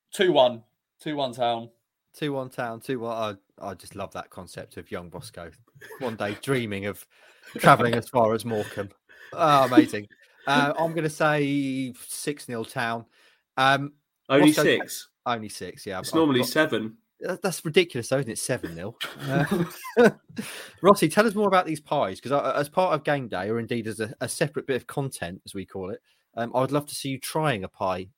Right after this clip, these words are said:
Speaker 2: in a
Speaker 1: Mm.
Speaker 2: video form on
Speaker 1: Yeah.
Speaker 2: Saturday. So what, what, what did your man tell you? Good old Derek, whatever his name was?
Speaker 1: He just said they were good pies, but I've also found, um, a web story on the Morecambe, uh, like, official club website. They were
Speaker 2: Hmm.
Speaker 1: actually honoured with, um, the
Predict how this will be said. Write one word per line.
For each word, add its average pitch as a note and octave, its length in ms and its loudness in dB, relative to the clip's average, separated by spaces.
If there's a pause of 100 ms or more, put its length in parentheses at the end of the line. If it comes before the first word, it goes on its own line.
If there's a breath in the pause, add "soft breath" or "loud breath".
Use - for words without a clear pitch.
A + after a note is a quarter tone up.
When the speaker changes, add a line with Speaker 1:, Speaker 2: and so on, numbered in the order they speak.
Speaker 2:
in A#2 100 -4
a A2+ 60 -2
Speaker 1:
Mm. E3+ 60 -6
Speaker 2:
video A2 420 0
form F#2 460 -2 (460)
on G2 100 -4
Speaker 1:
Yeah. - 20 -10
Speaker 2:
Saturday. F#2 400 -2
So C#3+ 240 4
what, C3+ 300 4
what, D#3 140 6 (140)
what D3+ 120 2
did C3+ 120 -6
your C#3+ 80 2
man D3 200 0
tell D3 180 -2
you? F3+ 140 -4 (200)
Good C#3+ 160 4
old C3+ 220 6
Derek, D3 320 2
whatever C3 160 -4
his C3 100 -2
name C#3+ 160 -2
was? E3+ 180 -8 (520)
Speaker 1:
He G3+ 80 -4
just A3 180 -2
said D#3+ 140 0
they C3 100 6
were A#2+ 100 2
good B2+ 200 -2
pies, D#3 440 4
but - 120 -6
I've D3 180 4
also F#3+ 300 4
found, C#3 720 2
um, B2 340 2
a B2 100 -2
web D3 160 2
story A#2+ 400 0
on C#3+ 140 -2
the C#3 80 -2
Morecambe, C#3+ 640 -2 (300)
uh, B2+ 100 -2
like, A#2+ 140 4
official - 320 -4
club B2 260 2
website. A2 600 -4
They C#3 160 2
were C3 60 4
Speaker 2:
Hmm. C#3+ 40 4
Speaker 1:
actually C#3 280 0 (100)
honoured B2 340 -2 (640)
with, C3+ 320 -4
um, C3 540 2
the C3 500 -6